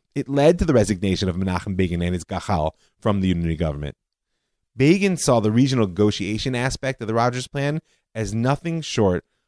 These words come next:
of Israel making a commitment to withdraw as a precondition for a possible discussion of peace, a foolish waste of assets, which had been hard won in war. And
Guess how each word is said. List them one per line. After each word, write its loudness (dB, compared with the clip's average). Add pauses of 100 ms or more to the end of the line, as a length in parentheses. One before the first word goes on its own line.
of -6
Israel 0
making -2
a -8
commitment -6
to -12
withdraw 2
as -6
a -6
precondition -6 (300)
for -8
a 0
possible -4
discussion -6
of -6
peace, -16 (440)
a -12
foolish -4
waste -2
of -12
assets, -6 (320)
which -8
had -4
been -2
hard -4
won 0
in -4
war. -2 (640)
And 0